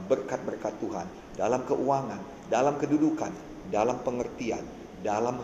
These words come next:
hati, dalam sikap, dalam perkataan, dalam kasih. Ada level yang lebih tinggi lagi dalam kehidupan kita. Dalam nama Yesus,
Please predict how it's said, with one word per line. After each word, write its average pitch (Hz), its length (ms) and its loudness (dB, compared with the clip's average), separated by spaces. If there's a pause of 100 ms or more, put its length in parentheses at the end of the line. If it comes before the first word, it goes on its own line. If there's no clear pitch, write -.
(120)
hati, 123 400 -6 (300)
dalam 139 320 4
sikap, - 480 -2 (240)
dalam 147 340 2
perkataan, 165 720 0 (420)
dalam 180 480 4
kasih. 131 380 -4 (320)
Ada 107 160 0
level 127 640 2
yang 113 160 2 (240)
lebih 147 320 4
tinggi 113 320 2
lagi 95 320 0 (240)
dalam 101 400 0
kehidupan 95 640 -4
kita. 92 240 -6 (320)
Dalam 92 320 -4
nama 120 240 2
Yesus, 120 560 -2